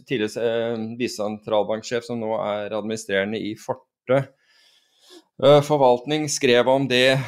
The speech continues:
øh, nå i helgen, og viste da til grafer som hvor,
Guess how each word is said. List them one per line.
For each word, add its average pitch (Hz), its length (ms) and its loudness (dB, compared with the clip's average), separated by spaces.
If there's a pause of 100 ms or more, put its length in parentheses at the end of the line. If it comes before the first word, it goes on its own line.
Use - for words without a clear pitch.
(140)
øh, 123 580 0
nå 127 220 2
i 135 100 -2
helgen, 135 400 0
og 135 80 0
viste 127 320 -4
da 113 160 6
til 135 140 -6
grafer 123 500 -2
som 120 480 -2
hvor, 120 240 0